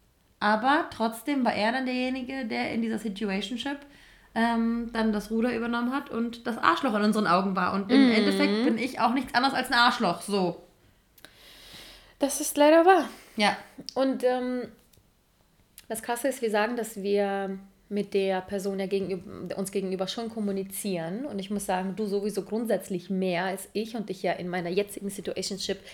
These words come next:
Speaker 2: erst lerne, nicht lerne, ich weiß, wie man kommuniziert, aber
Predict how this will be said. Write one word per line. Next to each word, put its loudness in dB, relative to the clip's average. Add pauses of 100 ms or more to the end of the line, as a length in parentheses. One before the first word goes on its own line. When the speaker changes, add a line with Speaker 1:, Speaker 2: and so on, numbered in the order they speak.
(160)
Speaker 2:
erst -2
lerne, -2 (100)
nicht -10
lerne, -2
ich -6
weiß, -4
wie -4
man -4
kommuniziert, -6
aber 2